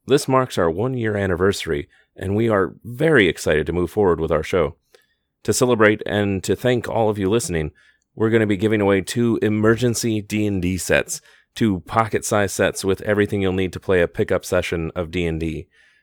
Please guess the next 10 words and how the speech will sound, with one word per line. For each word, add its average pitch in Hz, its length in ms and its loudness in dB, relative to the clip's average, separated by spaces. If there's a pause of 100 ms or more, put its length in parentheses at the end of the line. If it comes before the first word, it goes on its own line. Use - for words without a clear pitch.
(460)
We'll 101 160 2
have 104 260 0
more 107 240 4
information 98 480 0
up 90 160 -2
on 87 100 2
our 82 100 2
Twitter 92 300 2
and 82 120 0
Facebook, 85 420 0